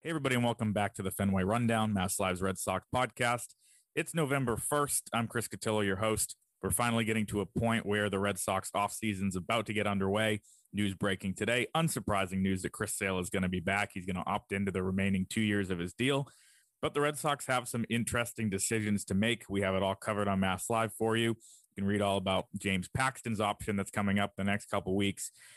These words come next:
Xander Bogaerts and that big decision that's gonna need to happen. Tommy Pham, Michael Wacha, Nate Eovaldi with the qualifying offers. And,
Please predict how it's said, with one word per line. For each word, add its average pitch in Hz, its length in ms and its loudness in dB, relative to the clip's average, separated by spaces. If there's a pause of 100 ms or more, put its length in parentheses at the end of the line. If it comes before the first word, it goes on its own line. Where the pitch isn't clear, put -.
(300)
Xander 101 240 0
Bogaerts 113 560 0
and 98 80 -2
that 107 220 0
big 104 160 -2
decision 98 360 -2
that's 98 140 0
gonna 98 180 0
need 98 180 2
to 90 80 0
happen. 98 480 -2 (100)
Tommy 95 280 -2
Pham, 120 360 0
Michael 95 380 0
Wacha, 107 380 0
Nate 101 180 0
Eovaldi 98 380 0
with 95 140 -2
the - 60 -12
qualifying 101 640 -2
offers. 101 440 0
And, 98 160 2